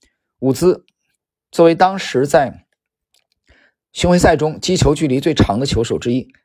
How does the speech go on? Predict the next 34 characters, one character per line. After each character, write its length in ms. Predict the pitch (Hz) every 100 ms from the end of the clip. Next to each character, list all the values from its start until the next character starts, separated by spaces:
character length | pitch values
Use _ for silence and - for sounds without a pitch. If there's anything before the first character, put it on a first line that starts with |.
| _ -
暂 260 | 214 165
时 280 | 120 - 110
放 220 | 123 160
下 200 | 127 135
了 240 | 98 - -
他 120 | -
标 200 | 127 196
志 120 | 208 156
性 200 | 135 95
的 200 | - - - -
大 200 | - 170
力 100 | 139
神 240 | 110 - 107
球 140 | 113
策 160 | - 87
略， 160 | 69 - _ _ _ _ _ -
只 160 | 151
用 160 | 175 208
四 180 | - 208
五 160 | 147
个 100 | 107
中 240 | 143 196 196
距 200 | 185 123
杆 320 | 139 139 - _
就 320 | - 113 - _ _
结 240 | - 95
束 220 | 101 156
了 180 | 95 - _
比 100 | -
赛。 280 | 71 - - _ _ _ _ _ _ _ -
正 160 | 202
如 180 | 156 170
作 180 | 165 170
家 420 | 165 156 160 -